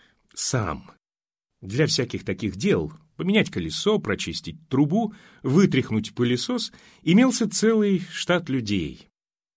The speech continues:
С некоторой гордостью и превосходством Плетнев называл штат «специально обученные люди». Эти люди, худо ли, хорошо ли, делали за него всё. Он понятия не имел, как надо прикручивать шланги на трубы,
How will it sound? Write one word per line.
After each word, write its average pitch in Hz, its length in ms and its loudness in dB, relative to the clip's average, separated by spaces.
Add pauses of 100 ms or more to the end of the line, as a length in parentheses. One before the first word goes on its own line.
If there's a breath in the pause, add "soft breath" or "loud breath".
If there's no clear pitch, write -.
(140)
С - 120 -6
некоторой 143 360 4
гордостью 107 600 4
и - 20 0
превосходством 98 800 -2 (320 loud breath)
Плетнев 190 380 4
называл 180 300 4
штат 196 420 2
«специально 165 680 2
обученные 147 580 2
люди». 87 460 -4 (1080)
Эти 262 260 4
люди, 202 360 6
худо 175 320 0
ли, 135 100 2
хорошо 95 420 -2
ли, 226 200 -2 (420)
делали 226 480 4
за 139 140 2
него 165 540 2 (580)
всё. 190 440 2 (680)
Он 156 200 -4
понятия 185 460 4
не 165 160 6
имел, 139 220 4
как 120 200 -2
надо 113 180 0
прикручивать 110 580 -2
шланги 110 460 -2
на 98 140 2
трубы, 143 460 2